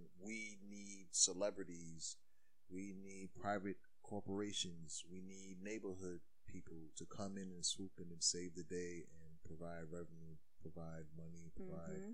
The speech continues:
Speaker 1: all these supplies for people just to get by on a day-to-day
Speaker 2: Yeah.
Speaker 1: basis. Like, that is nice, but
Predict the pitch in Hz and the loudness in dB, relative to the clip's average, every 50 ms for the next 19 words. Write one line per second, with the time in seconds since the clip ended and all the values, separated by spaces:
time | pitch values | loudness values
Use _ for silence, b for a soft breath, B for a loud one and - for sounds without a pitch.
0 | 247 b b b b b b - 95 95 92 92 92 87 - - 80 - - 87 | -4 b b b b b b -2 0 2 2 2 2 2 2 0 2 4 4 4
1 | 90 92 95 92 87 85 85 82 80 - - - - 87 82 - - 92 85 - | 6 6 4 4 4 2 0 0 0 0 0 -2 -2 -4 -2 -2 -2 -2 -2 -2
2 | 82 82 82 82 - 85 82 - - 85 80 80 85 78 - - - 76 82 90 | -4 -4 -4 -4 -4 -4 -4 -2 -2 -4 -2 -2 -2 -2 -2 -4 -4 -2 -2 0
3 | 85 76 78 78 - - - - - - - 87 80 78 73 - 82 80 78 101 | 0 -2 -2 -4 -6 -6 -8 -10 -10 -10 -8 -8 -6 -6 -4 -4 -4 -4 -4 -2
4 | - 92 190 226 226 - 87 104 107 - - - - - - - - - - 80 | 0 0 0 0 0 -2 -2 -2 -2 -2 -4 -6 -8 -8 -8 -10 -10 -8 -6 -4
5 | 78 82 80 76 - - - - - - - - 85 87 87 87 - - - - | -2 -2 -2 -4 -6 -8 -10 -10 -12 -10 -6 -2 0 2 2 2 2 0 -4 -6
6 | 104 117 107 85 78 82 82 82 98 123 127 107 101 104 - - - - - - | -6 -4 -2 -2 -2 -2 -2 0 2 2 2 2 0 0 0 0 0 0 -2 -4
7 | - - - - - - - - - - - - - - - - 98 92 78 | -8 -10 -10 -10 -10 -10 -10 -10 -10 -10 -10 -10 -10 -6 4 6 8 8 8